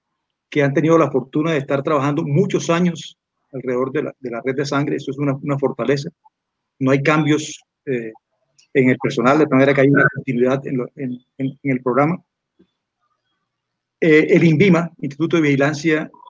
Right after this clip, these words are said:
de Medicamentos y Alimentos, es muy parecido a la, a la F D A en los Estados Unidos, que hace un, un control y vigilancia también de los bancos de sangre.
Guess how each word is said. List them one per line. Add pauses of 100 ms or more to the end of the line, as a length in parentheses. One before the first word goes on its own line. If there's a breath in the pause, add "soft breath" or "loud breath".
de
Medicamentos
y
Alimentos,
es
muy
parecido
a
la,
a
la
F
D
A
en
los
Estados
Unidos, (800)
que
hace
un, (160)
un
control
y
vigilancia
también
de
los (180)
bancos
de
sangre.